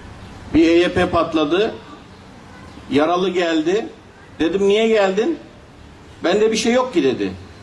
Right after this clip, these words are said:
Başkası olsa gazilik için gider, başvuruda bulunur.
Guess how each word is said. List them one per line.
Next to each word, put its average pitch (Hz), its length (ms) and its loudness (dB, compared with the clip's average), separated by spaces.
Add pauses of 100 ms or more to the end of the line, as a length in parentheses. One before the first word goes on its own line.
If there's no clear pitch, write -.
(100)
Başkası 180 460 -2
olsa 190 260 0
gazilik 175 560 0
için 165 280 0
gider, 170 280 2 (1600)
başvuruda 160 540 2
bulunur. 107 340 0